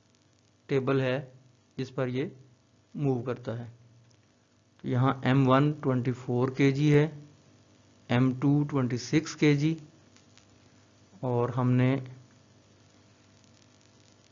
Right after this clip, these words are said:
डोरी में टेंशन मालूम करना है।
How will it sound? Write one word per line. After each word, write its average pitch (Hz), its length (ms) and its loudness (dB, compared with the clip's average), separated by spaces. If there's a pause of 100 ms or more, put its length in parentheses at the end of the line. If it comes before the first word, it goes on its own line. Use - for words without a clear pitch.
(640)
डोरी 131 340 8
में 127 140 2
टेंशन 127 480 0 (400)
मालूम 123 380 0
करना 117 240 -4
है। 117 160 -4